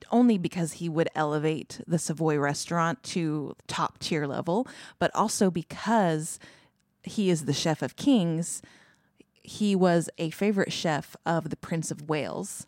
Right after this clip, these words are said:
and his inner circle, because the Prince of Wales was kind of a foodie. And <laughs> he and s-,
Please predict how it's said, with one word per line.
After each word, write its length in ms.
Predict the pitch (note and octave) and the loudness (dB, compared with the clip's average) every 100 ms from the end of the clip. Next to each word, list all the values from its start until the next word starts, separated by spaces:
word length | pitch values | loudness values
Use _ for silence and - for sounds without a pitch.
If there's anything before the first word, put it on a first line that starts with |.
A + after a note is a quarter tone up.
| _ | _
and 240 | E3+ D#3+ D#3 | -4 -4 0
his 180 | F3 | 0
inner 240 | D#3 D3+ C#3 | 0 -2 -2
circle, 420 | - C#3 - B2+ | -2 -4 -4 -6
because 280 | D#3+ D#3 D#3 | -6 -6 -4
the 100 | D3 | -6
Prince 260 | E3+ D#3 | -6 -8
of 80 | D3 | -8
Wales 320 | C#3+ D3+ D3+ | -6 -4 -6
was 120 | - - | -8 -10
kind 240 | - G3 | -6 -4
of 80 | A#3+ | -4
a 40 | |
foodie. 440 | - G3 A#3+ - - - - - - _ | -4 -2 -2 -6 -16 -18 -20 -20 -20 _
And 640 | G3 F#3+ E3+ E3+ E3 E3+ - - - - | -2 0 0 -2 -2 -4 -8 -10 -6 -4
<laughs> 280 | - G3 A3+ | -2 -2 0
he 440 | A#3+ A#3+ A3 G3+ | 2 4 4 4
and 180 | F#3+ G3 | 4 2
s-, 140 | - | 0